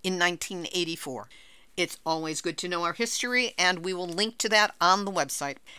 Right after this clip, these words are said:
And Nuclear Hot Seat's six hundredth episode is coming up in late December, just in time for Christmas. I would like to put together some favorite clips from the show, and for that, I need your help.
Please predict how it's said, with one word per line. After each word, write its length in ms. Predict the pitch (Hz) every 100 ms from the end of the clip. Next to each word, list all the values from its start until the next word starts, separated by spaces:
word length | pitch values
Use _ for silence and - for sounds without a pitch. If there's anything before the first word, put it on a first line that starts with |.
| - -
And 320 | 208 220 220
Nuclear 400 | - 302 - 359
Hot 300 | 320 269 254 -
Seat's 440 | - 240 208 - -
six 500 | - - - 381 - -
hundredth 640 | - - 359 330 - 180 - -
episode 520 | - 175 - 123 120 - - -
is 140 | 208
coming 320 | - - 262 254
up 140 | 254
in 120 | 226
late 220 | 214 214
December, 460 | 196 - 190 147 - - - - -
just 380 | - 175 220 -
in 100 | 233
time 240 | 220 220 220
for 120 | 233
Christmas. 460 | 220 190 113 - - - - - - - -
I 140 | 226 330
would 100 | 269
like 200 | 262 -
to 80 |
put 180 | - 214
together 300 | 240 214 208
some 180 | - 185
favorite 400 | 208 202 185 -
clips 260 | 294 294 -
from 220 | 226 190
the 80 | 175
show, 340 | - 180 220
and 180 | - 190
for 120 | 202
that, 260 | 196 214 285 - - -
I 140 | 135
need 240 | 160 185 185
your 200 | 233 254
help. 280 | 359 -